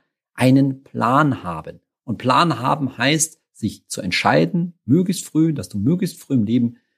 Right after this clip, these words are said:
diese Entscheidung treffen, treffen kannst, willst du eine eigene Immobilie, ja oder nein? Und da,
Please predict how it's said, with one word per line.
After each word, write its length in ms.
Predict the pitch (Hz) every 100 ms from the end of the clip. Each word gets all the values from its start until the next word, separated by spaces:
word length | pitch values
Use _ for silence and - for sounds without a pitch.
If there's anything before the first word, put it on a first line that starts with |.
| _ -
diese 120 | 101
Entscheidung 340 | 104 110 123
treffen, 280 | 117 117 117 - _ _ _ _
treffen 320 | - 123 131
kannst, 340 | 135 262 - _ _ _ _ _ -
willst 280 | 165 208 -
du 60 |
eine 300 | 180 120 120
eigene 220 | 101 107 117
Immobilie, 680 | 104 92 110 104 104 98 _ _
ja 480 | 82 87 85 87 _ _
oder 240 | - 95 98
nein? 300 | 90 78 -
Und 160 | -
da, 120 | -